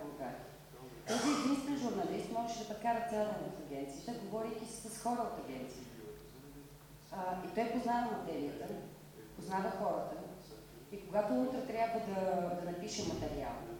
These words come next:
спорадичен, той знае на кого да звънне и как да го направи професионално. Сега, предвид, а, форс-мажора, се изсипват много повече медии. Вие казвате по седемдесет и пет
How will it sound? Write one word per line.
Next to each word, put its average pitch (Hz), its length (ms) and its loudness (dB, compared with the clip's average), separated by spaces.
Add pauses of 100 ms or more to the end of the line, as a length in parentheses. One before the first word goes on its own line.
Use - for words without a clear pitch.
(160)
спорадичен, 170 680 -6 (1300)
той 220 120 0
знае 214 220 4
на 208 200 2
кого 165 120 0
да 170 160 -2
звънне 240 380 0 (580)
и 220 80 -8
как 226 180 4
да 226 60 0
го 202 80 -2
направи 180 440 2
професионално. 151 600 -4 (1700)
Сега, 220 340 2
предвид, 233 480 0
а, 233 520 4 (1040)
форс-мажора, 180 720 0 (1000)
се 226 80 -2
изсипват 269 360 -2
много 277 240 4
повече - 360 0
медии. 190 260 -2
Вие 208 180 0
казвате 208 340 -2
по - 80 -10
седемдесет 180 460 -6
и - 40 -6
пет 170 120 -2